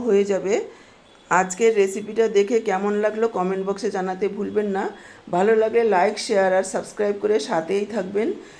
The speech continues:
Facebook থেকে ভিডিওটা দেখে থাকলে আহারে বাহার রান্নাঘর পেজটাকে ফলো করার অনুরোধ রইল। আজকে এই পর্যন্ত, আবার দেখা হবে নতুন কোনো রেসিপির সাথে।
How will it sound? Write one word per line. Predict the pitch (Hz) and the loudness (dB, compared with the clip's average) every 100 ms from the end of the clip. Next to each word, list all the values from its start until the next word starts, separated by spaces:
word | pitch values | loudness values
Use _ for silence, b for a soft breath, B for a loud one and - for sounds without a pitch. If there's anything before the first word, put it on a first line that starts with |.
| B - | B 2
Facebook | 202 208 226 220 | 2 2 -2 -6
থেকে | 254 233 | -4 -2
ভিডিওটা | 214 214 220 233 | -4 0 2 2
দেখে | 202 196 226 | 0 -2 -2
থাকলে | 208 208 208 208 | -2 -4 -4 -2
আহারে | 190 208 214 | 0 2 0
বাহার | 226 226 214 | 2 2 2
রান্নাঘর | 185 190 202 214 214 | 0 -2 -4 -6 0
পেজটাকে | 190 190 - 202 214 | 0 0 -4 -4 -4
ফলো | 196 180 | -2 -2
করার | 190 190 190 - | -2 0 0 -2
অনুরোধ | 180 185 208 208 202 | -6 -2 -2 -2 0
রইল। | 208 202 214 466 - - _ _ _ _ - - - | 0 0 -2 -4 -12 -20 _ _ _ _ -20 -20 0
আজকে | 185 196 - 214 - | 2 2 6 6 6
এই | 190 202 | 2 2
পর্যন্ত, | 220 214 214 214 214 226 | 2 0 0 -2 2 4
আবার | 196 190 196 | 4 4 0
দেখা | 202 202 214 | -2 0 0
হবে | 214 | 0
নতুন | 214 190 202 | -2 -2 -2
কোনো | 202 208 | -2 -2
রেসিপির | 202 190 202 208 208 - | -2 -2 -6 -8 -6 -2
সাথে। | 180 196 | -2 0